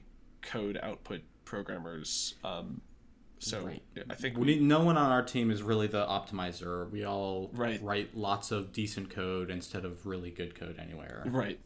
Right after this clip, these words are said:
Speaker 1: Yeah. Um, so I think,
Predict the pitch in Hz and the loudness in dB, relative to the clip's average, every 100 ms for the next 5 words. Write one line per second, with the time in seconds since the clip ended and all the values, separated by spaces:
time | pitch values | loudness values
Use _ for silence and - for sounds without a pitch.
0 | - 110 104 - - - - - - - | -6 -2 -2 -6 -14 -20 -20 -20 -16 -6
1 | 120 107 101 95 - - - - - - | -4 -2 -4 -6 -12 -20 -20 -20 -12 2
2 | - 127 120 151 131 - | 6 6 4 2 0 -4